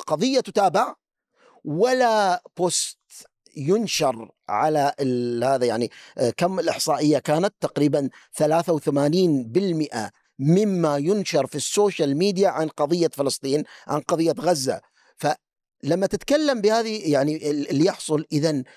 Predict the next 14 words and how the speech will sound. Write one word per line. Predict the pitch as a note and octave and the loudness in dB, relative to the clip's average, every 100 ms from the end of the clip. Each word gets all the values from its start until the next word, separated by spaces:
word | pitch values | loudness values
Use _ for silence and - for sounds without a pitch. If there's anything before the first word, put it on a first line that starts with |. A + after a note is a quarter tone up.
| - _ - | -20 _ -4
قدر | B3+ C#4+ C4 A#3 | -2 0 0 2
الله | A3 G#3+ | 2 2
عز | G#3 F#3 F#3+ | 2 0 2
وجل | G#3 E3 F3 G#3 A#3 - _ - - _ E3+ | 4 4 2 0 -4 -14 _ -20 -20 _ -4
أن | F#3 | -2
تنتشر | - F#3 G#3 C4+ C4 G3+ | 0 0 0 -2 0 0
هذه | G#3 B3 A3 | 0 0 -4
الدروس | G#3+ D#3+ D3+ G#3 C4+ D#4+ D4+ - - _ _ _ - | -6 -6 0 2 4 2 2 -4 -8 _ _ _ 0
إلى | A3 | 2
أن | G#3+ G3+ | 0 -2
تصل | B3+ A#3 C4 B3+ - | -4 -2 -2 -4 -2
إلى | G#3+ A3 - | 0 0 -2
أبعد | A#3 G3 F#3+ G3 | -4 -2 -2 -2
مدى. | E3 B2+ | -2 -2